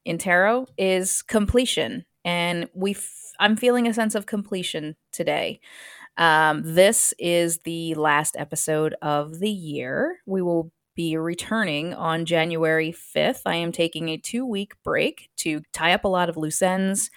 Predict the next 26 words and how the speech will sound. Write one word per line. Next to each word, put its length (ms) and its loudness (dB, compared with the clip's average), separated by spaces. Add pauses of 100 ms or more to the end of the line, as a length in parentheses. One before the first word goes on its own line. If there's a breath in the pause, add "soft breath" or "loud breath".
(380 loud breath)
uh, 240 0
finish 260 2
a 80 4
lot 160 2
of 100 -4
unfinished 560 -6
work, 440 0 (100)
and 560 -4 (180)
preserve 600 2 (160)
my 280 0
sanity. 640 -6
So 300 4
I 140 6
hope 340 4
that 220 4
all 240 8
of 140 4
you 240 0
who 200 0
are 180 6
feeling 420 0
in 220 -2
need 440 -4 (140)
of 120 -2
a 60 0
break 560 -2